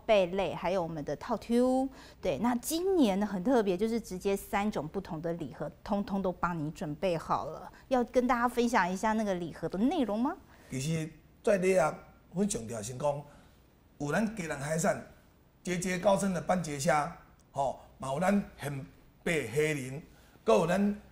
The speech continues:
Speaker 2: 本港的小卷仔，嘛有本港的套 Q，甲咱这个乌拉鱼。除了卖出过年以外，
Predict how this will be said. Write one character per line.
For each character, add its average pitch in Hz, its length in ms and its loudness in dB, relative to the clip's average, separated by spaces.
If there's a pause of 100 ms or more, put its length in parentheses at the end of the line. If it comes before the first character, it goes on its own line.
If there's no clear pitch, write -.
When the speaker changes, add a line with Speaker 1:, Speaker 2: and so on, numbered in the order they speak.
(140)
Speaker 2:
本 226 260 2
港 220 180 6 (240)
的 - 80 -8
小 190 240 4
卷 208 140 0
仔， 208 80 6 (560)
嘛 147 120 0
有 143 100 0
本 202 240 0
港 190 180 2
的 139 60 -6 (500)
套 185 220 6
Q， 185 200 0 (840)
甲 170 120 2
咱 175 120 2
这 180 100 0
个 165 240 -2 (260)
乌 180 80 -2
拉 180 180 4
鱼。 143 40 -2 (1120)
除 233 120 2
了 285 260 6 (720)
卖 180 200 4
出 175 80 0
过 262 120 8
年 240 340 2 (140)
以 196 140 2
外， 151 300 2